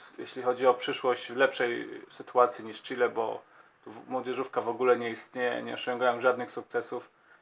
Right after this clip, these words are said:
Ekwador teraz trzecie miejsce na Mistrzostwach Świata U dwadzieścia, a Chile nic. Nie ma następców Vidala, Medela, Sancheza.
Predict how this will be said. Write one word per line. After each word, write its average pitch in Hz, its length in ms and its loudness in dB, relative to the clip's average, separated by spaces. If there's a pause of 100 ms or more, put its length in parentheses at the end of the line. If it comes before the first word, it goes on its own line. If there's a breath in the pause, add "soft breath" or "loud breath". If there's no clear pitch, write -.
(100)
Ekwador 127 400 2
teraz 120 220 0
trzecie 131 320 -8
miejsce 120 300 -10
na 120 340 0 (140)
Mistrzostwach 123 500 -10
Świata 123 280 -6
U 117 100 -8
dwadzieścia, 120 680 -6 (1400 soft breath)
a 123 100 4
Chile 170 320 2
nic. - 520 0
Nie 151 120 4
ma 160 100 8
następców - 880 2 (360 loud breath)
Vidala, 139 600 6 (440)
Medela, 131 640 4 (920)
Sancheza. 135 760 -2